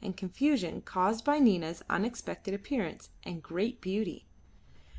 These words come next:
She was very beautiful and imposing, he reflected,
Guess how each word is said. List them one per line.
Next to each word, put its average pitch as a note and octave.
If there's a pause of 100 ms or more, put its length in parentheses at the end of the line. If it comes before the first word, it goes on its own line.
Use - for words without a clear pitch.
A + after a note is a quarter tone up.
(520)
She -
was G#3
very A3+
beautiful G3
and F#3
imposing, F3+ (120)
he -
reflected, E3